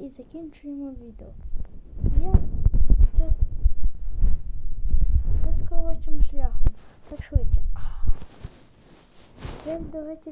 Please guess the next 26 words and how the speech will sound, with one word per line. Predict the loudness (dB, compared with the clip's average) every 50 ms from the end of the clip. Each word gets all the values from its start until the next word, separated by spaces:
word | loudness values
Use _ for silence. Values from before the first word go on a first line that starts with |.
| -20 _
вчити, | _ -20 -20 _ -20 -20 -20 -20 -18 -16 -14 -14 -14 -16 -16 -18 -18 -14 -14 -10 -8
я, | -4 -4
до | -4 -4
речі, | -4 -8 -10 -10 -10 -10 -4 -4 -4 -4 -4
вчу | -8 -10 -16 -18 -16 -12 -12 -12 -10 -10 -12
блискавку | -14 -14 -16 -16 -18 -20 -18 -18 -18 -18 -18 -16
Маквін, | -6 -2 2 2 2 0 -2 -8 -12 -12 -12 -12
як | -14 -14 -16 -20
їхати. | -20 -20 -20 _ _ -20 _ _ -20 -20 _ _ _ _ _ _ -20 -20 -20 -20 _ _
Хоча | -20 -20 -18 -18 -18
тут | -18 -18 -20 -20 -20
Roblox. | -18 -16 -16 -16 -16 -18 -20 -20 -20 _ -20 _ _ _ _ _ _ _ _ _ _ _ _ _ _
Тут | -20 -20 -20
нема | -18 -16 -16 -14 -14 -16
блискавки | -18 -16 -18 -18 -18 -18 -20 _ -20 -20 _ _ _ -20
Маквіна. | -20 -20 -20 -20 _ _ _ -20 -20 -20 -20 -20 -20 -20 _ _ _ _ _ _ _ _ -20 _ _ _ _ _ _ _ -14
Та | -12
якщо | -12 -8 -4 -2 -2 -2 -4 -6 -14
ми | -16 -16 -20
з | -20 -20 -20
коротом, | -18 -12 -10 -8 -6 -6 -6 -4 -2 -4 -4 -4 -8 -12 -14 -14 -16 -16 -16 -16 -16 -16 -18
просто | -18 -16 -14 -6 -6 -4
хочу | -2 -2 0 0
більше. | -2 0 0 0 0 0 -2 -4 -12 -14 -12 -14 -14 -14 -20 _ _ _ _ _ _ -20
Ой... | -20 -20 -20 -20 -14 -14 -14 -14 -10 -4 -2 0 0 0 0 0 0 0 2 2 2 2
Ну, | 2